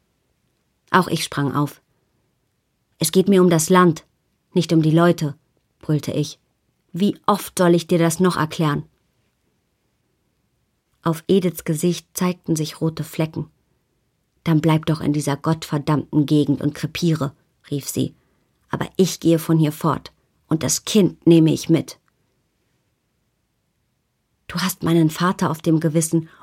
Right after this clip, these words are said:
und jetzt willst du mir auch noch das Kind nehmen?“ Fassungslos starrte Edith mich an.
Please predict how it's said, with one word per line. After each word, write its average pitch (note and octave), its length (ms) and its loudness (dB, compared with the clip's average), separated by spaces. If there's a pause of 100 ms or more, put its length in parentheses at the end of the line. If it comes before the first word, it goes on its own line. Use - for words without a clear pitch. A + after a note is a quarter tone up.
und D#3+ 160 0
jetzt F3 360 -2
willst F3 240 0
du F3 40 2
mir E3 160 2
auch D#3+ 80 -2
noch E3+ 120 0
das D#3+ 240 -4
Kind - 280 -2
nehmen?“ G#3+ 280 0 (1800)
Fassungslos D3+ 840 -4
starrte D#3 360 -4
Edith D#3 340 -2
mich D#3 220 -6
an. D#3 240 -2